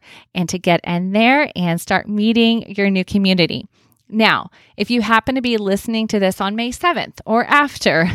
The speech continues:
<laughs> then can I invite you to make sure you're on my email list, because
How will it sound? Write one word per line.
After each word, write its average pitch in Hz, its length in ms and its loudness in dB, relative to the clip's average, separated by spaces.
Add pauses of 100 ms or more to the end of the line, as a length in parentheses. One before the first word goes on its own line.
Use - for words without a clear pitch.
<laughs> - 140 -14
then 247 340 2
can 247 220 -4
I 226 180 -2
invite 262 400 2
you 202 260 2 (360)
to 247 100 0
make 240 180 0
sure 277 140 -4
you're 247 220 0
on 214 120 0
my 208 200 0
email 175 280 -4
list, - 360 -10
because 180 480 0